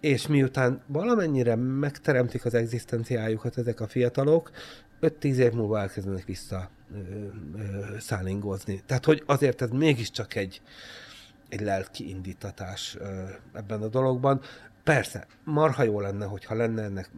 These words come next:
megbecsültsége, hogyha lenne ennek, ö, anyagi, ö, biztonsága ennek a szakmának, de mégiscsak úgy látom, hogy ez egy, ez egy érzelmi vagy ideológiai döntés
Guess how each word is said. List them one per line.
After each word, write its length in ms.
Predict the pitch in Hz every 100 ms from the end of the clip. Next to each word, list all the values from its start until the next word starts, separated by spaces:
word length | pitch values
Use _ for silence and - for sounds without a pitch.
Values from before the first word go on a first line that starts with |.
| 82
megbecsültsége, 840 | 95 113 107 - 98 92 110 92 92
hogyha 300 | 107 - 110
lenne 260 | 113 113 107
ennek, 480 | 92 95 92 - - - - - -
ö, 80 | - 80 - -
anyagi, 600 | 113 117 92 104 98 107
ö, 360 | 123 110 98 95 104 98 67 82 117 95 113 113 117 117 - - - _ - _ _ - -
biztonsága 640 | 143 - 117 110 120 113
ennek 240 | 110 113
a 60 | -
szakmának, 680 | - 131 151 143 147 156 - - - - _ 151 151
de 80 |
mégiscsak 600 | 156 160 165 175 147 151
úgy 100 | 175
látom, 300 | 147 123 135
hogy 160 | 120 123
ez 160 | 104 104
egy, 240 | 95 - - _ _ -
ez 60 | -
egy 80 | - -
érzelmi 400 | 95 - - 71
vagy 180 | 80 80
ideológiai 880 | 95 92 85 92 90 98 98 92 95
döntés 420 | 104 107 104 107